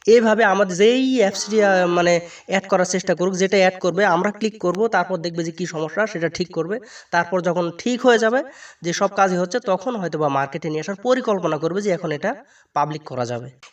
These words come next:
এর আগে অ্যাশ আপাতত কিছুই করতে পারবে না। ও আজ পর্যন্ত এই যে, এই আট বছরের ধারণা থেকে আমি বলছি, ও এইভাবেই কাজ করে।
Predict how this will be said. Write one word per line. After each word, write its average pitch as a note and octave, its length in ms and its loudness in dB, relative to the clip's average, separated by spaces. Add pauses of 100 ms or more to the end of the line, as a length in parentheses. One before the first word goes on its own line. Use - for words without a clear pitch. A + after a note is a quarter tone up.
(120)
এর A#3 260 6
আগে D3+ 460 2 (200)
অ্যাশ A3+ 300 0
আপাতত G#3 420 -2
কিছুই G#3 360 -4
করতে D3 280 -4
পারবে B2 280 -6
না। B2 120 -6
ও G3 160 2
আজ G3 240 2
পর্যন্ত G#3+ 420 0
এই A3 100 2
যে, A3 160 2 (360)
এই D#3+ 120 2
আট E3+ 260 6
বছরের G#3+ 460 0
ধারণা F3 380 2
থেকে F#3+ 200 -2
আমি D3 180 0
বলছি, C3 300 -6
ও F#3 120 2
এইভাবেই F3+ 380 2
কাজ D3+ 220 -6
করে। B2 240 -10